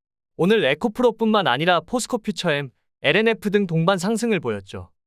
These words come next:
실적 상승이 가시화되어가고 예상했던 전기차 보급률이 실제로는 예상보다 더욱 폭발적으로 늘어가고 있기 때문입니다.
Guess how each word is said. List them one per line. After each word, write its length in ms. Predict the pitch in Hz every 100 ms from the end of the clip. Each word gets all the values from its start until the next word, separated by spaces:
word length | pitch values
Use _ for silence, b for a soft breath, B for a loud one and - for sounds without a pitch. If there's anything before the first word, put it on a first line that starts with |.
| _ _ _
실적 400 | - 247 269 -
상승이 420 | 233 226 240 220
가시화되어가고 840 | - 151 233 233 202 185 175 170
예상했던 560 | 127 131 180 220 202 165
전기차 420 | 139 143 196 -
보급률이 480 | 180 143 190 202 185
실제로는 580 | - 254 240 214 190 151
예상보다 540 | 120 180 202 185 170
더욱 320 | - 160 175
폭발적으로 600 | - - 254 208 170 143 147
늘어가고 420 | 110 139 139 117
있기 200 | 101 101
때문입니다. 640 | 113 104 95 90 90 85